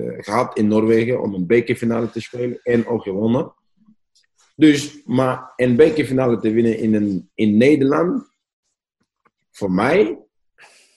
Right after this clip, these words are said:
dat had de hoogste punt moeten zijn. En dat hele seizoen, ik denk, was dus, ja,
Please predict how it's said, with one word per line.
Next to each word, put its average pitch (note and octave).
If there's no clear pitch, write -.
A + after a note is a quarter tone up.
dat G#2
had G#2
de G2
hoogste G2+
punt F2
moeten -
zijn. B1
En E2
dat D#2+
hele G#2+
seizoen, F#2+
ik -
denk, -
was -
dus, -
ja, -